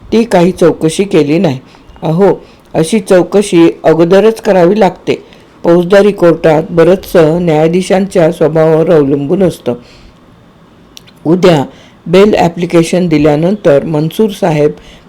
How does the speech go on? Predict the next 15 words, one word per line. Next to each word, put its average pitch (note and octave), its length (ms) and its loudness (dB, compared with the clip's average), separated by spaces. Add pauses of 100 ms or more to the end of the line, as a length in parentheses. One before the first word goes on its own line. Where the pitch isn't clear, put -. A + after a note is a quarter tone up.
कशा G#3 260 0
स्वभावाचे F3 540 0
आहेत E3 420 0
याची D#3+ 220 0
कल्पना E3 480 -2
येईलच. E3 520 0 (540)
सोमनाथने F3+ 760 0 (280)
बॅरिस्टर E3 540 0 (100)
खन्नांची F3+ 600 0
व्यवस्था D3+ 580 -2 (440)
हॉटेल G3 340 0
ब्रॉडवेमध्ये D#3+ 800 0
केली C#3+ 300 -4
होती. F3 320 -2 (380)
बॅरिस्टर F3 520 0